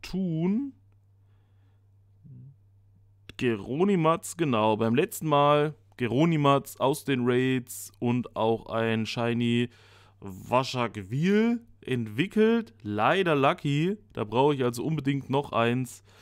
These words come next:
Und ja, die anderen Sachen, Petsneef haben wir durchentwickelt, die ganzen Kostümierten haben wir durchentwickelt.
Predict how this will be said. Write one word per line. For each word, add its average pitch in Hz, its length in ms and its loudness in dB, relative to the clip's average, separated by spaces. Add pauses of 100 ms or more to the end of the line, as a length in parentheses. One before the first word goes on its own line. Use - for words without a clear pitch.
(400)
Und 131 840 4 (480)
ja, 120 220 4
die 120 140 2
anderen 156 400 2
Sachen, 180 540 2 (1300)
Petsneef 196 840 0
haben 127 120 -2
wir 139 100 4
durchentwickelt, 190 680 2
die 156 100 0
ganzen 147 340 0
Kostümierten 151 640 -2
haben 151 140 0
wir 127 80 0
durchentwickelt. 156 840 -2